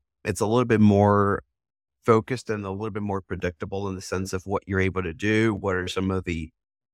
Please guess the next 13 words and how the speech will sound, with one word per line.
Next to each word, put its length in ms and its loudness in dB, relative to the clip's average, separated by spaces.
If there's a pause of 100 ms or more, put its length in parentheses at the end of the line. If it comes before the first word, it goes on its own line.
(100)
advertising 640 0
formats 440 0
that 100 -2
you 80 -4
have 220 -4
available. 560 0 (800)
So 280 2
outside 380 4
of 80 4
that, 180 4
I 60 2
think 340 -4
the, 300 -2